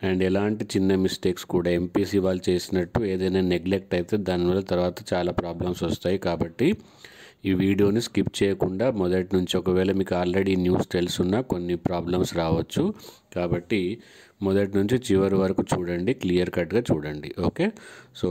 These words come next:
welcome to Vichchem YouTube channel, a premier YouTube channel for the counseling and chemistry for te-, class eleventh, ట్వెల్త్, ఇంటర్మీడియట్ ఫస్ట్ ఇయర్, సెకండ్ ఇయర్‌తో పాటు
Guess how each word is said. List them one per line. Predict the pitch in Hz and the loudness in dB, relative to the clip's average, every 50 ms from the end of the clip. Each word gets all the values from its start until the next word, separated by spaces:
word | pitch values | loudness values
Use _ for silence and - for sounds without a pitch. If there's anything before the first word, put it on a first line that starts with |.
| 87 | 0
welcome | 87 90 90 90 90 - 101 98 95 | 0 -2 -2 -4 0 0 0 0 0
to | 95 95 | -2 -2
Vichchem | 90 90 85 - - 98 95 95 | -2 -2 -4 -2 0 0 2 4
YouTube | 92 92 90 - - 90 90 | 4 4 4 2 0 -2 -2
channel, | - - 92 92 95 113 156 180 - | 0 0 -2 0 2 2 2 2 2
a | - 95 | 2 0
premier | - - - 90 87 90 90 95 90 | -2 -2 -2 -4 -4 -2 -2 -2 0
YouTube | 87 85 87 85 - - 92 82 - | 2 2 2 2 2 -2 -4 -4 -2
channel | - 85 82 85 85 | -4 -2 -2 -2 -2
for | 80 - 90 82 78 | -2 -2 -4 -4 -2
the | 82 113 170 202 - - - - - - - - - - - _ _ - - | -2 0 0 0 -2 -4 -10 -20 -20 -20 -20 -20 -20 -20 -20 _ _ -4 -2
counseling | 92 92 95 98 190 - - 110 120 131 135 - - | 0 2 2 0 -2 -2 0 2 2 2 0 0 -2
and | 95 90 90 - - - | 0 0 0 0 0 0
chemistry | - - 180 - 90 - - - 95 92 - | 0 0 0 0 -2 -4 -2 0 0 0 0
for | - - 107 117 160 196 185 - - _ _ - _ _ | 0 0 0 0 0 -2 -6 -14 -18 _ _ -20 _ _
te-, | - - 85 82 - - | -2 -2 -2 -2 -2 -2
class | 90 87 87 87 90 90 - - | 0 0 0 0 -2 -4 -2 0
eleventh, | 90 90 87 92 101 117 131 - - | 0 2 2 2 0 0 -2 -4 -4
ట్వెల్త్, | - 87 82 85 80 80 78 90 | -4 -2 0 0 -2 0 -2 -2
ఇంటర్మీడియట్ | 82 82 87 92 87 90 90 85 87 87 90 | -2 0 -2 0 2 2 2 2 0 -2 0
ఫస్ట్ | - 90 82 - - - | -2 -2 -2 -2 0 0
ఇయర్, | 92 92 - - - | 0 0 0 -2 -4
సెకండ్ | 175 - - 175 175 175 | -4 -2 -2 -2 0 0
ఇయర్‌తో | 175 170 160 - 180 170 | 0 -2 -2 -4 -4 -2
పాటు | - 165 170 165 165 - 170 | -2 -4 -6 -6 -8 -6 -6